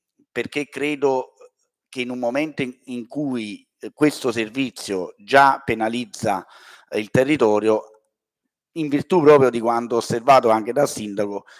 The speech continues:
eh, ri-, portare al territorio a-, ancora in una fase di maggior difficoltà per un adeguamento di questo servizio,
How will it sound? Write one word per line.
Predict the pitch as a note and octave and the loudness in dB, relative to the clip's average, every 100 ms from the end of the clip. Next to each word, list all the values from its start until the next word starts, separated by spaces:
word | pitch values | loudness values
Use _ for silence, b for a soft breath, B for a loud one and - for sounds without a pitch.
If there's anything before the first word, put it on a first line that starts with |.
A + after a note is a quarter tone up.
| B _ | B _
eh, | D3+ A#2+ A#2 | 4 6 6
ri-, | A2+ A#2+ - | 2 -6 0
portare | C3 A#2 D#3 C#3+ B2+ | 0 4 4 4 4
al | A2+ | 0
territorio | A2+ A2+ A#2+ B2+ A2 G#2 | -2 -2 0 0 0 -6
a-, | A2+ - | -10 -8
ancora | B2 A#2+ - D3 A#2+ | -8 -2 6 6 6
in | A2 | 0
una | G#2+ G#2 | -2 -4
fase | - B2+ A2 - G2 - | 0 2 2 -2 -12 -14
di | A2+ A#2+ G#2 _ b _ _ _ _ | -12 -12 -12 _ b _ _ _ _
maggior | B2 B2 B2 A#2+ F3 D#3 | -4 0 0 2 4 4
difficoltà | A2 A2+ - F#2 C3+ A#2 - B2 | 0 -14 -16 -12 -12 -8 -2 0
per | A2 A2 A2 A2 G#2+ G#2 | 0 -4 -6 -6 -6 -6
un | C#3+ | -6
adeguamento | A2+ G#2+ A2 A#2 C3+ A2 G2 G2 _ _ _ _ _ _ _ - | -4 -2 0 0 -2 -8 -14 -18 _ _ _ _ _ _ _ -10
di | B2 | -2
questo | A#2+ A#2+ C#3 | 0 0 -2
servizio, | C#3+ A2 F#2+ - | -4 -6 -12 -16